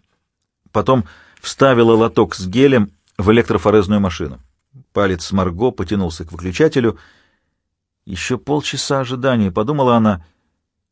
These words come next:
и, держа палец на выключателе, замерла. Мысли ее поминутно возвращались к той старухе и тайне Мбвуна. Могла старуха иметь в виду семенные коробочки,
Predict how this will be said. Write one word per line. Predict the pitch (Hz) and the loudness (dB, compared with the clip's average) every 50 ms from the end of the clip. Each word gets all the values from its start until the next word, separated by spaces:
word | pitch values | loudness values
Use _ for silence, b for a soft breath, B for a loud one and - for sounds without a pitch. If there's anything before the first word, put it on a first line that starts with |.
| _ _ _ _ _ _ _ _ | _ _ _ _ _ _ _ _
и, | 101 110 | -2 0
держа | 98 117 127 117 110 135 147 | 2 2 2 2 2 0 -2
палец | 135 - - 151 139 123 107 95 - - | 0 0 0 2 2 2 2 0 0 0
на | 113 110 | 0 2
выключателе, | 104 107 104 117 117 - - 175 170 - 110 104 | 2 0 -2 -4 -2 0 -2 -2 0 0 -2 -2
замерла. | 98 98 117 127 147 156 160 147 127 90 73 67 - _ _ _ _ _ _ _ _ _ _ _ _ _ _ _ _ _ _ _ _ _ _ _ _ _ _ _ | -2 -2 -2 -2 -2 -2 -2 -2 -4 -4 -6 -10 -16 _ _ _ _ _ _ _ _ _ _ _ _ _ _ _ _ _ _ _ _ _ _ _ _ _ _ _
Мысли | - 98 131 185 202 - - 160 | -2 2 4 4 4 4 4 4
ее | 156 151 139 117 | 4 4 4 2
поминутно | 90 - 127 127 131 139 170 185 180 - 156 151 139 | 0 0 0 0 2 2 0 0 0 0 0 0 0
возвращались | 110 113 127 117 127 139 127 - - 160 151 131 - | -2 -4 -2 0 0 0 0 2 2 2 2 0 -2
к | - | -2
той | - 143 131 | -2 -2 -2
старухе | - - - 135 139 147 139 98 85 - 104 | -2 -2 0 0 2 2 0 -2 -4 -8 -10
и | 87 - 110 131 | -10 -8 -10 -10
тайне | - _ - 139 131 127 123 123 120 | -6 _ 0 2 2 2 2 2 2
Мбвуна. | 113 104 95 104 110 127 117 90 73 67 62 b b b b b b b b b b b _ _ _ _ _ _ _ _ _ _ _ _ _ _ _ _ _ _ _ _ _ _ _ _ _ | 2 2 2 0 -2 -2 -2 -2 -4 -6 -10 b b b b b b b b b b b _ _ _ _ _ _ _ _ _ _ _ _ _ _ _ _ _ _ _ _ _ _ _ _ _
Могла | - 90 92 95 95 131 170 | -6 -4 -4 -2 -2 -2 -4
старуха | 175 - 165 151 135 110 - 117 | -2 -2 -2 -2 -2 -2 -4 -2
иметь | 117 117 104 - | -2 -2 -2 -2
в | 98 | -4
виду | 107 107 127 165 | -4 -2 -2 -4
семенные | 156 - 113 113 120 120 127 131 123 98 | -4 -4 -2 0 0 0 0 -2 -2 -4
коробочки, | 85 - 120 123 151 160 131 92 82 - - - - 76 78 | -2 -2 0 0 0 -2 -2 -4 -8 -8 -12 -16 -20 -20 -20